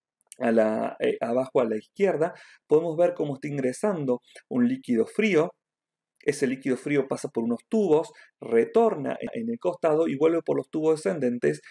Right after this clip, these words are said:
De esa manera ya sale caliente este intercambiador. De arriba nosotros vamos a ver que está ingresando otro fluido que genera la transmisión y sale abajo frío.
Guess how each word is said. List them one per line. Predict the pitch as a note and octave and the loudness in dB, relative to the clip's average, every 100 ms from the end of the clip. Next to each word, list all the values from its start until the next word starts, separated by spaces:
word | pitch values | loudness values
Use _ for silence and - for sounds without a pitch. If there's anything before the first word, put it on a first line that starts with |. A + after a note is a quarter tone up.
| - _ | -20 _
De | C3+ | -2
esa | D#3+ F#3 | 2 2
manera | F#3+ F3+ C#3+ D#3 - _ | 2 2 2 0 -4 _
ya | C3 C#3+ | -2 -2
sale | C#3+ C#3 C#3+ D3 | 0 -2 -2 0
caliente | A#2+ A#2+ B2+ A#2+ C3+ C3+ - _ | 0 2 0 -2 -2 -4 -6 _
este | - - C3+ - | -8 -2 -2 -2
intercambiador. | A2+ A2 - A2 G#2+ G#2 G2 - _ _ _ _ | -6 -6 -6 -6 -2 -2 -4 -6 _ _ _ _
De | - C#3 | 0 2
arriba | D3 G#3+ G3 | 4 2 0
nosotros | D3+ C#3 D3 C3+ | -2 -6 -2 -2
vamos | C#3 B2+ | -2 -2
a | B2+ | -2
ver | C#3+ | -2
que | - | -6
está | - | -8
ingresando | B2+ A#2+ A#2 - G#3+ E3 C#3 - | -2 2 2 2 0 0 -4 -2
otro | B2+ - | -4 -6
fluido | - C#3 G#3 G#3 D#3 F#3 - - _ - | -8 -2 -2 2 2 0 -4 -20 _ -6
que | D3+ | -4
genera | D3+ C3 C3 G3 | -2 0 0 2
la | D#3+ C#3 | 2 0
transmisión | C#3+ D3 F#3 - C#3 - _ _ | -4 -6 -6 -2 -2 -2 _ _
y | B2+ | -12
sale | - E3 E3 F3+ | 0 0 2 0
abajo | C#3+ C3 B2+ - | 0 0 -2 -6
frío. | C#3+ B2 G#2+ | -8 -8 -8